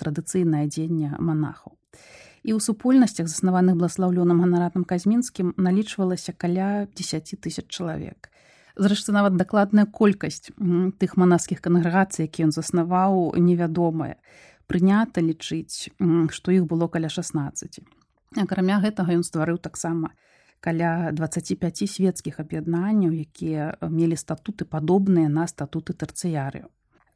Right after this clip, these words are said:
Э, ён, э, зрабіў вельмі шмат для захавання дзейнасці гэтых неад'емных касцёльных інстытутаў. І вось з цягам часу, калі, эм, умовы для існавання касцёла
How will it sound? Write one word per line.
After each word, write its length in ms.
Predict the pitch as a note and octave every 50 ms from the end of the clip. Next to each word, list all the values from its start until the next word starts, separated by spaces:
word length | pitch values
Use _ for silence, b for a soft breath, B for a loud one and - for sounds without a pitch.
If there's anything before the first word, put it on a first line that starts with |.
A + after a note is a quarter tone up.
| -
Э, 220 | G3+ F#3+ F3+ F3+ E3+
ён, 540 | E3 F3+ G3+ G#3+ A3 A3+ A3+ A3 A3 A3 - _ -
э, 240 | - F#3+ F#3 F#3 - - -
зрабіў 420 | F3+ F3+ - F#3 F3+ G3 G#3+ G3+
вельмі 300 | G3 G#3+ G3+ G3 F#3 E3+
шмат 460 | - - - E3 D#3 D#3 D#3 - - -
для 200 | D3 E3+ E3 D#3+
захавання 540 | D#3 E3 - - E3+ F3+ F3 F3 F3 F3 F3
дзейнасці 520 | D3+ D3+ F3 E3+ D#3+ D#3 D#3 - - - C#3
гэтых 320 | D#3+ D#3 - - - -
неад'емных 760 | F3 E3 D#3 D#3 F3+ G3 G3 G3 F#3 F3+ F3 - - _ _ _
касцёльных 560 | - D3+ - - - F#3 F3+ F3 E3+ D3+ -
інстытутаў. 640 | - E3 E3 - - E3+ D#3 - - D#3+ - - - - _ _ _ _ _ _ _ _ _ _ _
І 100 | - -
вось 180 | G3+ F#3+ F#3+ -
з 60 | -
цягам 320 | - B3 A#3+ B3 B3 A#3+ A3+
часу, 400 | - G#3 F3+ D#3+ E3+ - - E3
калі, 640 | - - E3+ D#3+ E3+ F3 F3 F3 F3+ F3 E3 - - _
эм, 600 | - E3+ E3 E3+ - - - - - - F3+ D3 - _ _ -
умовы 460 | - G3 F#3 G3+ G3+ G3 F#3 E3 E3 D#3
для 180 | D#3 D#3+ D#3+
існавання 580 | D#3+ D#3+ - F3+ E3+ D#3 E3 E3 E3 D#3+ D#3 D3+
касцёла 760 | - E3 D#3 - - - - F3 E3+ E3 D#3+ D3+ D3 D3+ D3+